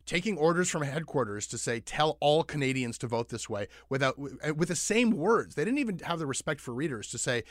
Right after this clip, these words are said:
"Here's why Edmontonians should vote for Scheer." If you're gonna propagandize to people, tell them why,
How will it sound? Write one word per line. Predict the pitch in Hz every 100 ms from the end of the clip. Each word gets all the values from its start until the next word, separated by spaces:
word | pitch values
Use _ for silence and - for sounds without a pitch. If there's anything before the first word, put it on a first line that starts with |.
| -
"Here's | - 180 180
why | 160 147
Edmontonians | 147 143 127 165 190 139 92
should | - 104
vote | 101 98
for | 95
Scheer." | - 95 - -
If | 175 202
you're |
gonna | 247
propagandize | 156 190 240 196 165 139 123
to | -
people, | 117 113 110 113 - -
tell | - 247
them | 240
why, | 156 147 147 143